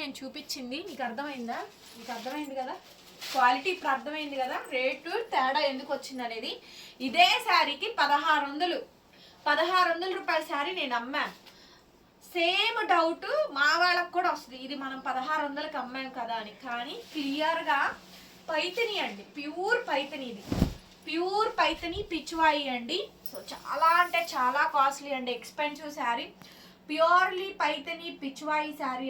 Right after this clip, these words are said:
అండి. So, చూడండి, ఇదే శారీ నేను పదహారు వందలు, రెండు వేల రూపాయల్లో కతాన్ శారీలో నేను అమ్మా. ఇది ప్యూర్ బనారసి అండి, ఒరిజినల్ జరీ చూడండి, మీకు జరీ అంచు అనేది ప్యూర్ చాలా బాగా వస్తుంది, ప్యూరిటీ వస్తుంది బనారసి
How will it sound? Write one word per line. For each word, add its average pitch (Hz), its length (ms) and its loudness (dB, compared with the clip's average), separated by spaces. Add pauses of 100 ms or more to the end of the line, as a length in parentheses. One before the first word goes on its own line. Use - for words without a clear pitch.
అండి. 247 200 -10 (440)
So, 262 80 -6 (100)
చూడండి, 294 420 -4 (200)
ఇదే 339 200 2 (140)
శారీ 359 220 2 (100)
నేను 277 140 -4 (100)
పదహారు 302 440 2
వందలు, 302 220 -6 (120)
రెండు 254 260 -4
వేల 302 200 2
రూపాయల్లో 285 460 2 (240)
కతాన్ 370 440 2
శారీలో 285 360 2 (100)
నేను 240 200 -6
అమ్మా. 233 200 -8 (580)
ఇది 262 120 -10 (120)
ప్యూర్ 381 360 0 (140)
బనారసి 311 540 2 (100)
అండి, 294 200 -8 (240)
ఒరిజినల్ 339 500 0 (100)
జరీ 269 220 0 (120)
చూడండి, 254 440 -6
మీకు 208 160 -12 (100)
జరీ 262 200 -2 (100)
అంచు 302 240 -8
అనేది 254 280 -6 (160)
ప్యూర్ 302 380 -6 (260)
చాలా 311 380 2 (100)
బాగా 254 220 2
వస్తుంది, 196 280 -14 (540)
ప్యూరిటీ 370 520 0
వస్తుంది 269 260 -4 (100)
బనారసి 254 440 -4